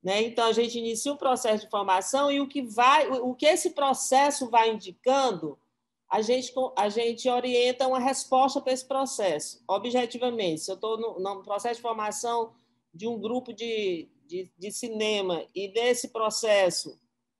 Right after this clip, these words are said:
o grupo de alunos acha necessário ali reunir, encontrar com algum profissional, algum artista que vai potencializar esse processo,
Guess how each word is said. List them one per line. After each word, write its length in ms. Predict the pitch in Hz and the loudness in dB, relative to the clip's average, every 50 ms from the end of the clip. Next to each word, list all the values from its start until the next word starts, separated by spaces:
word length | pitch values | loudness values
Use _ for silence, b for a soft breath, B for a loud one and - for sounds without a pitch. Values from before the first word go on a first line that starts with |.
| _ _ _ _ _ _ _ _ b b b b b b b b b b | _ _ _ _ _ _ _ _ b b b b b b b b b b
o 180 | 220 240 233 | -6 -6 -4
grupo 380 | 190 180 247 269 285 277 277 262 | -4 -2 0 2 0 0 0 0
de 100 | 214 247 | 2 4
alunos 720 | 240 240 240 233 233 233 226 220 214 202 196 180 175 160 214 | 6 6 6 4 4 4 4 4 2 2 0 0 0 0 4
acha 360 | 214 233 262 254 254 - 254 | 4 6 6 4 4 0 0
necessário 1040 | 240 240 240 233 - 233 226 220 - - 240 233 240 240 233 220 208 185 175 175 | 0 0 -2 0 0 -2 -2 -2 -2 4 8 8 10 10 10 8 6 4 4 4
ali 520 | 180 202 226 226 226 247 254 247 233 214 190 | 6 6 6 6 4 2 0 0 0 0 0
reunir, 600 | 180 202 220 233 233 220 220 233 254 247 226 - 185 185 - | 2 4 4 4 4 2 0 0 0 -2 -2 -4 -8 -10 -8
encontrar 800 | 208 214 - 247 247 247 220 - - 233 240 240 233 220 214 - | -8 -4 0 2 2 0 0 0 2 4 6 8 8 6 6 4
com 80 | 233 | 2
algum 260 | 226 226 220 240 294 | 2 2 2 0 -4
profissional, 680 | 294 - 269 254 240 - - 240 226 226 220 214 208 208 | -2 0 0 0 0 -2 -2 -2 0 2 2 4 6 6
algum 300 | 208 208 208 202 220 262 | 6 6 4 2 2 2
artista 460 | 285 269 - - - 233 220 - 220 | 2 2 -2 -4 -8 -8 -8 -6 -8
que 140 | 214 - 220 | -10 -10 -2
vai 200 | 226 247 262 269 | 0 0 0 2
potencializar 920 | - 262 262 262 247 233 220 247 220 214 208 202 190 180 202 196 190 180 190 | 0 -2 -2 0 -2 -2 -2 -2 -2 -2 -2 -4 -6 -2 0 2 4 4 4
esse 240 | 226 254 254 - - | 4 2 0 0 -4
processo, 680 | - 185 170 170 - - 233 233 220 190 185 - - | -6 -6 -6 -4 -4 0 2 2 2 2 0 -2 -8